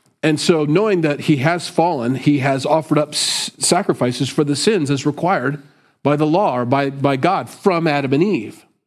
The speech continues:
Um, he knows what he's supposed to do. And so although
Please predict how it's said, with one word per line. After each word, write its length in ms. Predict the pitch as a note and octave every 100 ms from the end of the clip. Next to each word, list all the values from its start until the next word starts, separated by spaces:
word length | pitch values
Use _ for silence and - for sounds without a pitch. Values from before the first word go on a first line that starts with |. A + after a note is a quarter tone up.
| _ _ _
Um, 420 | B2 B2 A#2 A2 - _ _ -
he 140 | E3
knows 240 | F3 G#3+ D3
what 100 | C3
he's 120 | A#2+
supposed 280 | C#3 B2+ -
to 60 |
do. 340 | B2 A2+ A2 - _ _ _ _ - -
And 120 | D#3+
so 160 | F#3+ E3+
although 880 | E3 D3 F3 A3 E3+ C#3 F3 F#3